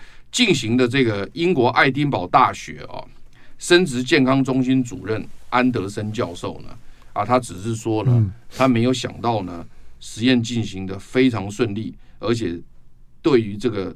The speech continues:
Speaker 1: 呃，避孕凝胶的有效性呢，感到相当的惊讶啊，
Speaker 2: 嗯。
Speaker 1: 相当的惊讶。那么他们预期啊，他们预期这样的这个效果呢，应该可以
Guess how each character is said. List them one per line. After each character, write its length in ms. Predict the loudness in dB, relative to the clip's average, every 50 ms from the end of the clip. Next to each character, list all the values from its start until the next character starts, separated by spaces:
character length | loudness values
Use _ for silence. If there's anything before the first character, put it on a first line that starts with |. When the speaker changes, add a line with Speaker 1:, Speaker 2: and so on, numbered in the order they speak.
| -14 -20 -20 -20 -20 -20 -18
Speaker 1:
呃， 140 | -16 -14 -14 -14 -14 -16 -16 -16 -16 -16 -8 0
避 120 | 2 4
孕 200 | 6 6 6 4
凝 100 | 2 -2
胶 160 | -2 -2 -2 -2
的 120 | -2 -4
有 180 | -8 -8 -10 -10
效 220 | -6 -4 -4 -4
性 220 | -6 -8 -8 -8 -8
呢， 80 | -10 -12 -16 -18 -18 -20 -20 -20 -18 -12
感 180 | -10 -10 -8 -4
到 200 | -2 -2 -2 -2
相 500 | -6 -8 -6 -2 2 2 2 2 2 0
当 220 | 0 -2 -2 -4
的 100 | -6 -8 -10 -14 -12
惊 300 | -10 -8 -6 -6 -4 -2
讶 140 | -2 -2 -4
啊， 280 | -4 -8 -16 -14 -6 0
Speaker 2:
嗯。 140 | 2 2 2
Speaker 1:
相 200 | 2 0 -2 -4
当 100 | -6 -8
的 60 | -10
惊 200 | -12 -12 -10 -10
讶。 80 | -10 -10 -12 -16 -18 -18 -4 2
那 140 | 4 6 6
么 80 | 6
他 160 | 6 4 4
们 120 | 4 4 2
预 220 | 0 -2 -4 -4
期 420 | -2 -2 -4 -4 -4 -6 -10 -12 -14
啊， 120 | -14 -10 -4
他 120 | -2 0
们 100 | 0 0
预 160 | -2 -2 -4
期 380 | -4 -4 -6 -8 -8 -10 -10 -10 -12 -16 -20 -20 -20 -20 -20 -8
这 140 | 2 6 8
样 160 | 8 8 8
的 120 | 4 0 0
这 120 | 0 0
个 100 | 0 0
效 260 | 0 2 2 2 2
果 220 | 2 -2 -8 -10 -10
呢， 100 | -8 -4
应 160 | 0 0 0
该 160 | 2 0 -2
可 220 | -2 -4 -6 -4 -4
以 160 | -2 -4